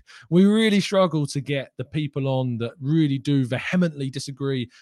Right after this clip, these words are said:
and that can throw a comment into a chat box and say, "Tom, you're talking rubbish. Tom, this is rubbish. Edu out, Arteta out." But to come on and actually have a conversation and put across,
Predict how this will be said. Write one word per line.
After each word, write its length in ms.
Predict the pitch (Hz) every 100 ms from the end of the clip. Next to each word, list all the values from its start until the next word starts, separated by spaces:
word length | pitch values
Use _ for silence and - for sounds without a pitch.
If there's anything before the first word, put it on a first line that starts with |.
| -
and 100 | 143
that 100 | 139
can 120 | 143
throw 300 | - 185 180
a 40 | 160
comment 320 | - 160 147
into 260 | 139 131
a 60 | 123
chat 300 | - 156 147
box 200 | 123 117
and 80 | 120
say, 220 | 127 120
"Tom, 300 | 117 - 139
you're 80 | 127
talking 400 | - 131 127 127
rubbish. 400 | 147 139 131 - _ _ -
Tom, 180 | 156 143
this 180 | 131
is 160 | 127 120
rubbish. 400 | 143 139 120 - _ -
Edu 340 | 156 143 143 139
out, 220 | 139 120
Arteta 560 | 120 - 160 139 135
out." 180 | 139 127 - _
But 100 | 147 147
to 100 | 156
come 320 | - 202 196
on 480 | 208 156 120 147 156 _ 151
and 80 |
actually 200 | 143 151
have 160 | 147 170
a 60 | 165
conversation 840 | 170 165 - 165 147 120 113 110 _ -
and 100 | 117
put 140 | 156
across, 300 | 131 135 127